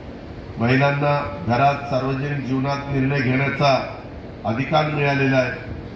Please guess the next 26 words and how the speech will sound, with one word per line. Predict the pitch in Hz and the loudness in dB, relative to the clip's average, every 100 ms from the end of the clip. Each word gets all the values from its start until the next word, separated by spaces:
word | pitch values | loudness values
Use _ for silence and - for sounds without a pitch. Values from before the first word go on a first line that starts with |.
| - | -6
महिलांनी | 113 135 143 143 139 | 0 2 2 0 -2
कसं | 135 131 151 | -2 -2 0
वागावं, | 147 139 143 139 | 0 0 0 0
काय | 127 139 | 2 2
बोलावं, | 143 143 147 147 | 2 -2 0 -2
कोणते | - 123 117 151 | -2 -4 -4 -4
कपडे | 143 139 143 | -4 -4 -2
परिधान | 135 139 131 135 | -2 -2 0 0
करावेत | 135 139 135 131 | 0 -2 0 0
हे | 139 143 135 - - - - - | 0 0 -2 -4 -10 -10 -10 -2
निर्णय | 123 135 143 | 2 2 2
समाजाने | 151 127 131 139 147 156 | 0 0 0 0 0 0
किंवा | 160 156 | 2 2
घरच्या | 135 127 - 151 | 2 0 0 0
कोणी | 156 151 | 0 0
घेण्यापेक्षा | 139 135 135 131 107 139 117 - - - - - - | 0 0 0 -2 0 2 0 0 -10 -12 -12 -12 -6
ते | 147 | -2
घेण्याचं | 135 139 - - 143 | 2 2 0 -2 -6
स्वातंत्र्य | 127 127 - 131 131 | -2 -2 -2 -6 -4
आपण | 135 135 135 | -4 -2 0
महिलांना | 127 131 139 139 135 131 - | 2 2 0 0 0 -2 -2
असलं | 117 165 165 | -2 2 2
पाहिजे. | 143 123 120 117 - - - - - - | 2 0 0 -2 -4 -10 -12 -12 -10 -2
महिलांना | 120 135 143 143 | 2 2 2 0
स्वयं | 143 143 143 151 | -2 -2 -2 0
निर्णयाचा | 147 143 143 143 143 | -2 -2 -2 -2 -2